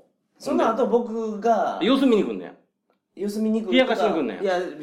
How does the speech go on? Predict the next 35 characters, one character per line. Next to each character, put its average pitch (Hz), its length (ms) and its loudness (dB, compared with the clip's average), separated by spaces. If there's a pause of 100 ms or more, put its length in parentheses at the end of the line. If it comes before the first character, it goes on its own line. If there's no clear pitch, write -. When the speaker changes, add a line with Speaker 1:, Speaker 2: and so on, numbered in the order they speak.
Speaker 1:
や 302 140 2
か 277 80 0
し 247 60 -4
に 220 100 -2
は 147 80 -4
行 123 60 -8
か 101 60 -10
な - 20 -16
い 90 40 -18
で - 60 -20
す。 - 60 -20 (100)
<laughs> - 800 -20
応 220 140 6
援 202 100 4
し 165 80 -8
に 165 100 -6
行 131 60 -10
き - 20 -10
ま 104 80 -10
す。 - 160 -20 (180)
応 240 140 4
援 285 80 6
し 294 100 2
に 294 100 4
行 277 80 0
く - 20 -6
っ - 20 -6
て 202 60 -2
い - 40 -2
う - 20 -2
か、 - 140 0
あ 151 40 -6
の、 135 200 -4
ほ 131 100 -8
ら、 104 200 -10